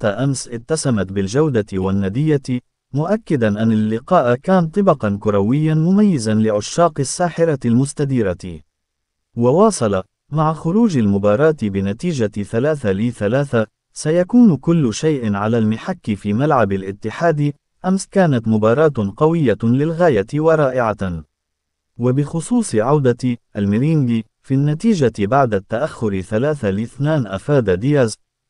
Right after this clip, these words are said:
"إنه سانتياغو برنابيو، حتى لو كنت في وضع غير جيد، فأنت تعلم أنه يمكنك العودة في النتيجة.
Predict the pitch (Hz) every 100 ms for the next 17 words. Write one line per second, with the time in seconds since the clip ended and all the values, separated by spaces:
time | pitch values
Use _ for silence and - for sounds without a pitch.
0 | - 147 139 127 123 151 156 160 180 156
1 | 113 101 104 123 151 131 123 127 _ _
2 | - 208 190 123 110 117 - 175 156 120
3 | - 123 170 156 110 107 120 143 120 98
4 | 131 156 143 139 139 _ _ _ - 208
5 | 202 147 - 160 147 107 104 123 151 117
6 | 101 107 117 160 175 160 113 104 147 131
7 | 107 101 - 98 98 98 165 151 143 147